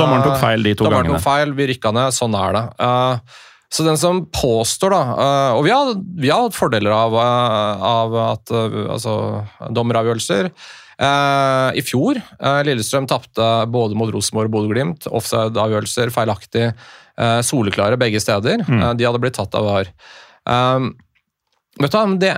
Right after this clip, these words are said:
Speaker 2: men det er, <laughs> det er jo kjipt at, at, altså, det er, det skal være lov til å synes at feilak-, at feilaktige dommeravgjørelser er dumt.
Speaker 1: Mm.
Speaker 2: Altså, det kommer vi til å,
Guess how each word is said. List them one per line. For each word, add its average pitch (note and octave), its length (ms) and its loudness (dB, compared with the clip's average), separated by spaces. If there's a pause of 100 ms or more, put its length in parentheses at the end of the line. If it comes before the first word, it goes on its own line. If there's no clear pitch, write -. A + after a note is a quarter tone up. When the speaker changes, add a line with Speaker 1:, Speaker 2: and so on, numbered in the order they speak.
Speaker 2:
men E3 120 -2
det F3 140 2
er, F3+ 460 2
<laughs> - 120 -6
det D#3 120 0
er - 160 0
jo G3 100 -2 (160)
kjipt C#3+ 520 -2
at, E3 240 0 (320)
at, - 400 -4 (320)
altså, D3 120 -2
det G3+ 140 4
er, G#2 160 -2
det F3+ 100 0
skal F#3 140 0
være F#3+ 180 2
lov A#2+ 320 2
til A#3 140 0
å A3 40 -2
synes - 380 -2
at D#3+ 140 -2
feilak-, E3+ 340 0
at - 280 -4 (220)
feilaktige D3 380 -2
dommeravgjørelser B2 720 -2 (460)
er C3+ 180 2
dumt. C4 340 0
Speaker 1:
Mm. B2+ 220 2
Speaker 2:
Altså, D#3+ 180 0
det C3 280 2
kommer A#2+ 360 0
vi F#2+ 80 -2
til A#2+ 240 0
å, E3+ 100 4